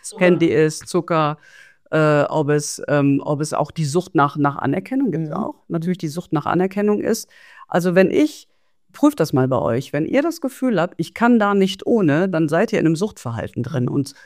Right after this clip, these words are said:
Speaker 2: und das Schlimme bei Suchtverhalten, das kann auch Anerkennung sein.
Speaker 1: Mhm.
Speaker 2: Wenn ich nur darauf sucht,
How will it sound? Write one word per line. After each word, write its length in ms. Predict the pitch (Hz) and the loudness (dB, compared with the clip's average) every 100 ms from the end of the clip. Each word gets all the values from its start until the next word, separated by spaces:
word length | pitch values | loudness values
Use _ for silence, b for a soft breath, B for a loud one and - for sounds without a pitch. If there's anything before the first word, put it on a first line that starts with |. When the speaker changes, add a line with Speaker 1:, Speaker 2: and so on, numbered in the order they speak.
| b b | b b
Speaker 2:
und 180 | - 160 | -2 0
das 240 | 160 - - | -2 -6 -10
Schlimme 320 | - 233 208 | -4 -2 0
bei 100 | 156 | 0
Suchtverhalten, 760 | 175 277 - 160 131 139 190 | 0 -6 -6 -2 -2 0 -2
das 160 | 165 - | -2 -2
kann 160 | 302 | -2
auch 120 | 226 185 | -2 -2
Anerkennung 520 | 254 139 127 127 123 | -2 -2 -2 -2 -2
sein. 380 | 127 135 240 - - | -2 -4 -4 -8 -14
Speaker 1:
Mhm. 220 | 180 214 - | -14 -14 -10
Speaker 2:
Wenn 120 | 147 | -6
ich 140 | - - | -6 0
nur 240 | 196 233 | 2 2
darauf 340 | 226 180 185 185 | 2 2 0 -2
sucht, 520 | 151 147 196 - | -10 -2 -2 -2